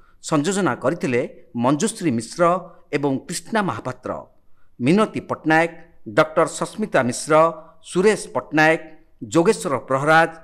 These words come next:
ରବୀନ୍ଦ୍ର ପଟ୍ଟନାୟକ, ବିଜୟ ପଣ୍ଡା, ପ୍ରମିଳ ନନ୍ଦ, ଚିନ୍ମୟୀ ଗଜେନ୍ଦ୍ର, ନିତ୍ୟାନନ୍ଦ ପାଣିଗ୍ରାହୀ, ଡକ୍ଟର ଡମ୍ବୁରୁଧର ଭୋଳ,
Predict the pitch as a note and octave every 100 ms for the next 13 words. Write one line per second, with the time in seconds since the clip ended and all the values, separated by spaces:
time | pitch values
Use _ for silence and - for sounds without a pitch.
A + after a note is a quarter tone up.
0 | - _ - C3+ F#3 F#3+ E3 - A2+ -
1 | D#3+ D#3+ D#3+ - - - A2 C3+ G#3 F3+
2 | A2+ B2+ B2+ D3+ D#3+ E3+ - - - -
3 | D#3+ F#3+ G3 C#3 C3+ C3 D#3+ E3 - -
4 | - - F3 F3+ G#3+ D3+ G2+ B2+ D#3+ D#3
5 | D#3+ E3 E3 - - B2 - A#3 A3 D#3+
6 | A2+ B2+ C#3+ C#3+ E3+ E3+ E3+ - - _
7 | A2 D#3 - D3 A#2+ D3+ D#3 D3+ F3 C#3
8 | A2+ C#3